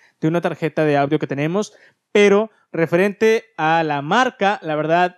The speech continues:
tiene productos muy, pero muy, muy buenos. Si quieren checarlos, vayan a su página,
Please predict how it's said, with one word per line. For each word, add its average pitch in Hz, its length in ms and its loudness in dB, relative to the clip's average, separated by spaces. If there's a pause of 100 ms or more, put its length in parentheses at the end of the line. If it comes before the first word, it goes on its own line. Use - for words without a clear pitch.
(120)
tiene 190 300 -2
productos 180 640 -6
muy, 233 280 0
pero 196 240 0
muy, 196 380 2
muy 190 180 2
buenos. 190 560 0 (300)
Si - 180 -8
quieren 277 320 2
checarlos, 175 800 -2 (300)
vayan 254 340 -2
a 214 60 -4
su - 160 -8
página, 190 540 -2